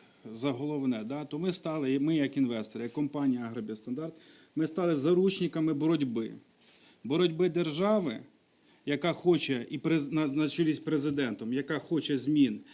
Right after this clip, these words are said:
і хоче дійсно, щоб ті державні підприємства,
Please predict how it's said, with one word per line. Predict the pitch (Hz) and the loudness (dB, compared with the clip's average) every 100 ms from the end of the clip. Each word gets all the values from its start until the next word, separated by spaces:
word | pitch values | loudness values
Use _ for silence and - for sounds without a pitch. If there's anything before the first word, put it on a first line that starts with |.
| - - | -18 -4
і | 131 | -2
хоче | 175 156 143 | 0 2 0
дійсно, | 131 160 - 131 | 0 -2 0 -2
щоб | 120 135 113 | -2 -4 -4
ті | 160 | -6
державні | 151 156 143 156 151 | -4 -2 0 2 0
підприємства, | 143 143 147 143 123 107 - 107 | 0 -6 0 0 0 -4 -8 -12